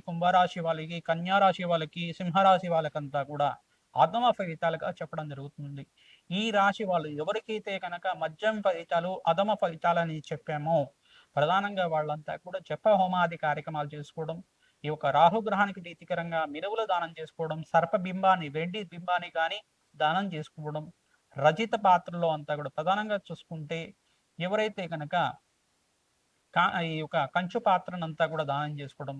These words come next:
కంచు పాత్రలో అంతా కూడా ఆవు నెయ్యిని వేసి దాంట్లో చంద్రబింబాన్ని కానీ మరియు సర్పబింబాన్ని కానీ వేసి వస్త్ర సహితంగా, దక్షిణ సహితంగా అంతా కూడా దానం చేసుకోవడం, మమ జాతకరీత్యా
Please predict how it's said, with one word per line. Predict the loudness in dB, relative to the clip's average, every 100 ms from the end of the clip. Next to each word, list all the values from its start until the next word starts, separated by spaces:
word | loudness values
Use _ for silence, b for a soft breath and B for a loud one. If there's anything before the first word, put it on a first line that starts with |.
| -12 -8
కంచు | -8 -6
పాత్రలో | -4 -4 -4 -4 -4
అంతా | -4 -6 -8 -6
కూడా | -2 -2 -2 _ 0 6
ఆవు | 6 4
నెయ్యిని | 0 -6 -6
వేసి | -8 -8 -8 -10 -14 b b 0
దాంట్లో | 2 2 0 -4 -6 -2
చంద్రబింబాన్ని | -4 -2 -4 -4 -2 0 0 -2
కానీ | -4 -4 -8 -18 _ b _ -2
మరియు | 0 0 -4 -6 -10 _ _ _ 2
సర్పబింబాన్ని | 2 2 -2 0 2 0 0
కానీ | -2 -2 -6
వేసి | -8 -8 -10 -12 _ _ _ 0
వస్త్ర | 0 2 -2
సహితంగా, | 2 2 2 -4 -2 4 4 4 0
దక్షిణ | -2 -4 -2
సహితంగా | -2 -2 -2 -2 -2 -4
అంతా | -2 -2
కూడా | -2 0
దానం | 0 0 -4
చేసుకోవడం, | -8 -6 -4 -4 -6 -6
మమ | -4 0
జాతకరీత్యా | 2 2 0 -8 -4